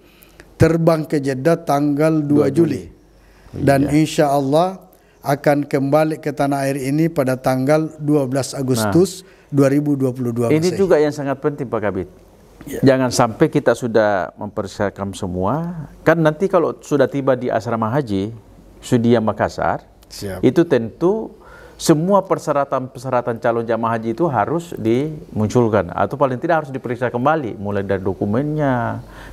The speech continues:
Speaker 2: P C R-nya bagaimana, karena kita masih dalam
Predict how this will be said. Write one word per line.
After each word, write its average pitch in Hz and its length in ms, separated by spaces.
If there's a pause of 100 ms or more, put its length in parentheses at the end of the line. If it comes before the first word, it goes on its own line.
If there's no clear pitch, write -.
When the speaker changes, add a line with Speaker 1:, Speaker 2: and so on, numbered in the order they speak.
Speaker 2:
P 117 80
C 120 200
R-nya 139 360
bagaimana, 120 960 (480)
karena 104 200
kita 147 280
masih 139 320
dalam 123 400